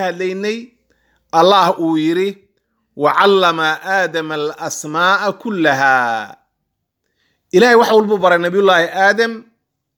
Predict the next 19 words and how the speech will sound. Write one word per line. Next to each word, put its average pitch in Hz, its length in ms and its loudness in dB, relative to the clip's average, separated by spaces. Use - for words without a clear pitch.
oo 220 100 -2
lagu 233 220 2
hadlo. 135 320 -2
Marka 143 180 -6
Cabdullaahi 226 400 2
ibn 214 120 -6
Cabbaas 185 460 -4
iyana 196 160 -8
markay 208 260 -10
fasirayeen, 208 680 -2
ashyaadan 214 880 0
maanta 190 460 -6
adduunka 180 400 -12
laga 165 200 -4
isticmaalo 208 760 0
ayaa 226 300 -2
Ilaahay 214 280 0
baray 131 260 -4
asmaadoodii. 160 960 0